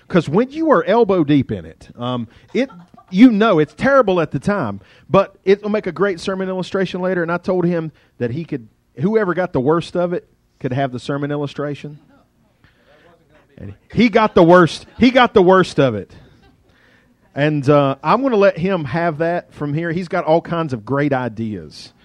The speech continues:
Um, you know, it's a stinky situation, but he had all kinds of great ideas. And I'm just, I'm so thankful today that we have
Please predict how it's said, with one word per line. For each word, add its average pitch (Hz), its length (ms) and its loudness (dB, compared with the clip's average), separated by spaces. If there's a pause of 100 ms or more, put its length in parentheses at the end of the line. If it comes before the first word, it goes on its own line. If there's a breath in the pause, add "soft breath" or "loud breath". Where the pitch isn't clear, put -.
(400 soft breath)
Um, 87 540 -10 (380)
you - 400 -14
know, 117 80 -2
it's 113 100 -6
a 120 80 -8
stinky 175 400 -4
situation, 131 800 -2 (280 soft breath)
but 110 160 -4
he 135 120 -4
had 131 140 0
all 147 260 2
kinds 131 240 -6
of 107 80 -8
great 131 260 -2
ideas. 104 640 -8
And 104 120 -8
I'm 107 120 -10
just, 104 200 -14
I'm 101 140 -14
so 113 220 -12
thankful 127 500 -12
today 107 300 -10
that 104 160 -12
we 110 120 -8
have 104 260 -14